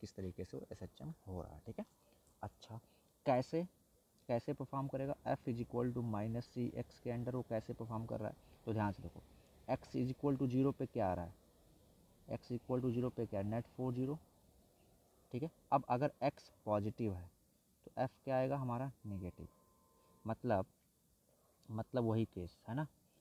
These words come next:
Check कैसे करते हैं, मतलब, है ना, कि जब हम लोग, आ, particle को इधर displace कर रहे हैं, एक्स इधर की तरफ positive direction में, तो force negative है,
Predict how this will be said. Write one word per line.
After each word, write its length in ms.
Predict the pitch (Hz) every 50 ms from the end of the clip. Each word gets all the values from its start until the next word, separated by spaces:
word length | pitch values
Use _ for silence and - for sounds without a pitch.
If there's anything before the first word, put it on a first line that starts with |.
| _ _ _ -
Check 140 | 131 123 - _
कैसे 260 | - 98 95 - 98
करते 360 | - - 90 85 - - - 87
हैं, 100 | 87 101
मतलब, 420 | 117 131 - - 110 101 98 107 - _ _ _ - - - - - -
है 60 | 113 107
ना, 120 | 92 87 - - - - - _ _
कि 100 | - 147
जब 160 | 135 139 127
हम 60 | 131 135
लोग, 160 | 139 147 - - - - - - _ - - _ _ _ - -
आ, 280 | 104 98 95 95 98 95 - _ _ _ _ _ _ _ - - - -
particle 380 | 104 107 107 123 - 139 139
को 140 | - - - -
इधर 200 | 120 113 131 131
displace 500 | 117 113 107 - - - 104 95 92 -
कर 180 | - 92 90
रहे 120 | 92 92 90
हैं, 160 | 85 87 - - _ _ _ _ _ -
एक्स 380 | 101 - - - - - - - _ _ _ _ _ _ _ _ _ - 107
इधर 160 | 110 117 110
की 140 | - - 98
तरफ 240 | - 90 92 - - - - _ _ _ _ _ _ _
positive 360 | 107 104 107 - - 113 104
direction 380 | 101 98 92 87 - - - 85
में, 120 | 78 - - _ _ _ _ _ _ -
तो 60 | 113
force 340 | - - - 117 120 - - -
negative 400 | 98 92 92 87 - - - -
है, 80 | 80